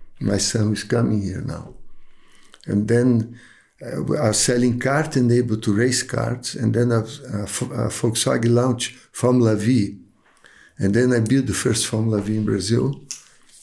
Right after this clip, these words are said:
And I drove myself and selling. We are building Formula V to sell to clients that race against me. And then we,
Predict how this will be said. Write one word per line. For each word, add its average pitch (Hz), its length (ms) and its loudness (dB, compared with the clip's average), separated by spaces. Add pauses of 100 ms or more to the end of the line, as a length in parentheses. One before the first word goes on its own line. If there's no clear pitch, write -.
(100)
And 107 140 4
I 110 120 2
drove 123 440 2
myself 135 560 2
and 123 120 2
selling. 127 640 0 (400)
We 120 100 4
are 113 120 4
building 127 300 4
Formula 117 360 2
V 117 140 2
to 117 160 -2
sell 117 300 2
to 110 100 -4
clients 117 680 0
that 113 240 2
race 117 260 2
against 127 400 0
me. - 280 -2 (880)
And 107 280 2
then 120 240 4
we, 113 140 4